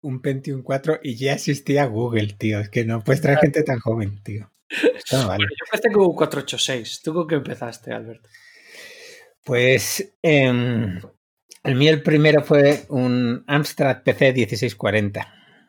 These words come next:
Speaker 1: No tenía ni disco duro siquiera.
Speaker 2: Yo pensé que estarías enroscando válvulas ahí, metiendo tarjetas perforadas.
Speaker 1: <laughs> No, no, no, porque éramos muy pobres y en la granja no teníamos para, para meter las válvulas, pero vamos, la, ahí las vi, las vi en la universidad y las tarjetas perforadas, pero no.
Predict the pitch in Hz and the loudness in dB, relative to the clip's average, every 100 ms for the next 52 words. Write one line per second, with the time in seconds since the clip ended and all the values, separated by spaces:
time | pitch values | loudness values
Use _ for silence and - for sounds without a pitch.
0 | _ _ _ _ _ _ _ _ _ _ | _ _ _ _ _ _ _ _ _ _
1 | _ 143 127 131 131 131 120 123 127 123 | _ -2 2 4 4 6 6 4 4 2
2 | 120 107 101 95 101 101 101 - - 165 | 0 0 0 -2 -2 -4 -4 -10 -6 -2
3 | 175 160 160 156 135 139 135 - 135 127 | 2 2 2 0 0 -4 -8 -6 -4 0
4 | 139 147 123 123 123 127 131 123 123 131 | 2 2 0 -4 -6 -4 -4 -6 -8 -8
5 | 123 123 123 - - 143 127 139 - 139 | -6 -8 -8 -10 -8 -6 -4 -6 -4 -4
6 | 123 117 117 254 247 - 143 156 160 156 | -4 -8 -10 -8 -10 -2 4 6 6 6
7 | 147 139 147 147 143 139 147 151 - 127 | 6 4 4 4 2 2 2 2 2 0
8 | 131 120 120 120 113 117 - 117 127 127 | 2 4 6 4 2 -2 -2 0 0 0
9 | 123 117 131 123 131 - 117 107 104 117 | 0 2 4 4 2 2 0 0 2 2
10 | 117 131 117 113 110 110 107 104 101 98 | 2 2 2 0 0 2 0 -2 0 0
11 | 95 95 95 101 - 101 95 98 98 104 | 0 -2 -6 -8 -6 -2 -2 -2 -2 -2
12 | 95 90 98 98 87 85 - 90 87 95 | -2 0 0 -2 -6 -10 -10 -6 -4 -4
13 | 92 - 120 131 131 117 131 139 104 113 | -6 -10 -6 0 4 6 6 4 4 4
14 | 104 95 113 123 123 113 92 - 101 98 | 4 4 4 4 4 2 0 0 0 0
15 | 101 95 95 104 104 101 - 98 - 90 | -2 -6 -4 -4 -4 -4 -6 -6 -6 -6
16 | 90 87 - 87 90 90 | -6 -8 -14 -16 -16 -20